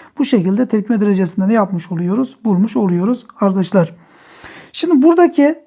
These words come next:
e, K hız sabiti nelere bağlıdır? K hız sabiti arkadaşlar, daha sonra bunları işleyeceğiz. Mesela K hız sabiti temas yüzeyine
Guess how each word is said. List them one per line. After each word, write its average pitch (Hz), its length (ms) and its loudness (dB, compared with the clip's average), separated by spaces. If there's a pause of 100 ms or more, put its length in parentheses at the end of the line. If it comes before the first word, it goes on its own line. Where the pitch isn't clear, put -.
(140)
e, 233 400 2
K 285 300 4
hız 294 300 0
sabiti 254 880 0
nelere 247 500 4
bağlıdır? 165 560 -8 (680)
K 285 340 4
hız 330 180 0
sabiti 220 480 0
arkadaşlar, 190 560 -4 (300)
daha 269 140 4
sonra 262 280 0
bunları 254 280 4
işleyeceğiz. 240 720 0 (460)
Mesela 240 420 2 (680)
K 247 260 2
hız 247 200 0
sabiti 196 760 -2 (300)
temas 269 520 4
yüzeyine 247 760 0